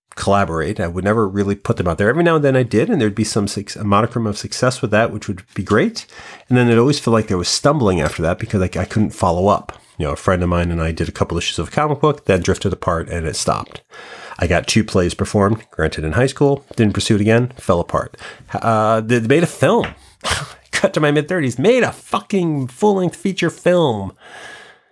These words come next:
with people. So that's different. Collaborated, then kind of fell back a little bit.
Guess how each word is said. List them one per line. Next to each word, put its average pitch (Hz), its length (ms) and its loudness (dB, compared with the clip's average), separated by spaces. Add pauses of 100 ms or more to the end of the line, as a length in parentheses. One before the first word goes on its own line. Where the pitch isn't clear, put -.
(260)
with 202 360 4
people. - 500 -10 (3000)
So - 140 0
that's - 240 -2
different. 76 420 -10 (520)
Collaborated, 117 720 0 (800)
then 80 200 -4
kind 76 240 -10
of 78 100 -12
fell - 440 -6
back - 280 -10
a 50 60 -14
little 50 180 -14
bit. - 220 -18